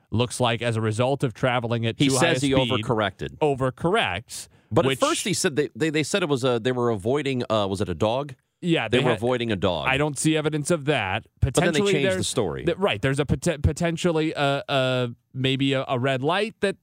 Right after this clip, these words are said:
Speaker 1: way they went through, or at least a light that was turning. That's a claim that the, that the bar owner's attorney has made. So, uh, all of what we see short of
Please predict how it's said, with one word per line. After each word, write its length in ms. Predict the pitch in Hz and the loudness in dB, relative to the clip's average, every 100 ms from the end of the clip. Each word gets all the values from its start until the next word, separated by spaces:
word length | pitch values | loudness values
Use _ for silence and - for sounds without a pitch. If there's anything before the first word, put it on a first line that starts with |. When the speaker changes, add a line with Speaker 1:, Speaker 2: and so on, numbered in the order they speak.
| - | -4
Speaker 1:
way 240 | 165 185 | 0 0
they 140 | 175 190 | 0 0
went 200 | 190 170 | 0 0
through, 280 | 175 196 | 0 2
or 100 | 185 | 2
at 100 | 131 | 0
least 220 | 127 131 139 | -2 -2 0
a 40 | |
light 200 | 131 123 | 0 0
that 140 | 131 | -2
was 160 | 123 120 | -2 -6
turning. 500 | - 190 190 185 180 | 0 0 2 0 0
That's 240 | 135 131 | 0 -2
a 60 | 143 | -4
claim 300 | - 165 165 | -2 0 0
that 100 | 165 | 0
the, 180 | 156 143 | 0 0
that 180 | 139 147 | 0 0
the 180 | 156 147 | 0 0
bar 380 | 127 131 147 147 | -2 0 0 0
owner's 300 | 143 139 127 | 0 -2 -2
attorney 420 | 127 151 147 143 | -4 -2 0 0
has 180 | 143 131 | 0 0
made. 440 | 139 139 139 123 - _ _ - | 0 0 0 -2 -6 _ _ -4
So, 400 | - 175 170 - | 2 2 0 -6
uh, 80 | 143 - | -12 -10
all 380 | - 185 220 214 | -2 0 2 0
of 100 | 156 | 0
what 160 | 175 - | -2 -2
we 260 | 151 147 139 | -2 -2 -2
see 680 | - 175 170 156 143 127 - _ _ - | -2 -2 0 0 0 -2 -6 _ _ -10
short 360 | - 202 202 - | 0 0 0 -2
of 420 | 151 147 123 | -2 0 -4